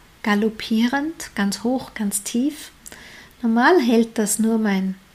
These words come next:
Liebster mit mir aus und manchmal kriegt er ganz große Augen dabei. Und an der Stelle bin ich unglaublich dankbar für dich,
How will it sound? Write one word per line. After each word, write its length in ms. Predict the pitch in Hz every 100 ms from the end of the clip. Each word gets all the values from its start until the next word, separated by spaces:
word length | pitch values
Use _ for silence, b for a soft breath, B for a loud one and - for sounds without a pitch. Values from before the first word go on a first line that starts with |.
| b b b b
Liebster 540 | 226 233 285 - - 269
mit 260 | 277 277
mir 260 | 262 269 247
aus 360 | 233 294 -
und 120 | 202 208
manchmal 360 | 202 - 208
kriegt 340 | 202 233 226 220
er 80 |
ganz 320 | 214 208 214 -
große 460 | 208 214 - 226
Augen 320 | 214 233 247
dabei. 300 | 247 247 247 285 - - _ _ B B B B B B B
Und 120 | 220
an 100 | 202
der 160 | 190 247
Stelle 340 | 240 208 202
bin 220 | 196 208 214
ich 220 | 196 277
unglaublich 580 | 277 254 202 202 - -
dankbar 540 | 196 240 - - 202
für 160 | - 226
dich, 600 | 220 285 - - -